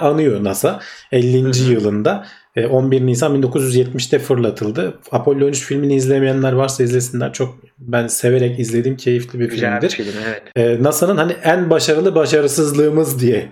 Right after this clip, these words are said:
Speaker 1: e, başlığı attığı bir şey. E,
Speaker 2: Hmm.
Speaker 1: gerçekten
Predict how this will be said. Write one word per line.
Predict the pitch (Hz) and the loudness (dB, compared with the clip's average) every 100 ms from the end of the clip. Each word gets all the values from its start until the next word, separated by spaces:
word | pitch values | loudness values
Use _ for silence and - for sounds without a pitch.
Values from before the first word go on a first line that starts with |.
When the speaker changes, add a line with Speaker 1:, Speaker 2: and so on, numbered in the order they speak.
| - _ 120 | -20 _ 0
Speaker 1:
e, | 113 110 107 113 123 123 | 2 2 2 0 0 0
başlığı | 120 - 127 120 117 | 2 2 2 2 0
attığı | - 127 110 | -2 -2 0
bir | 110 | 0
şey. | 190 214 - - - - - | -2 -2 -4 -18 -20 -20 -4
E, | 120 | 0
Speaker 2:
Hmm. | 120 113 | 2 2
Speaker 1:
gerçekten | 147 156 160 139 160 | 2 2 0 -2 -4